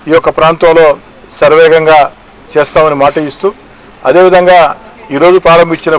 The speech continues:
పని ఈ నెలాఖరు కల్లా ఎట్టి పరిస్థితుల్లో పూర్తి చేసి అందిస్తామని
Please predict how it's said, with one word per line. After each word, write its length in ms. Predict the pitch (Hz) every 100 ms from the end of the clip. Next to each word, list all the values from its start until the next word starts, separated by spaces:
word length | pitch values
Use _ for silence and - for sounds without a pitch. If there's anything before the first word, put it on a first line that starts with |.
| 143
పని 160 | 160 143 - - - - -
ఈ 40 | 143
నెలాఖరు 360 | 143 160 160 160 156
కల్లా 240 | 156 160 135 - - - - 143
ఎట్టి 180 | 175 156
పరిస్థితుల్లో 480 | 156 151 165 156 151 131 - - 165
పూర్తి 200 | 165 170
చేసి 140 | 147 147
అందిస్తామని 540 | 147 139 147 147 147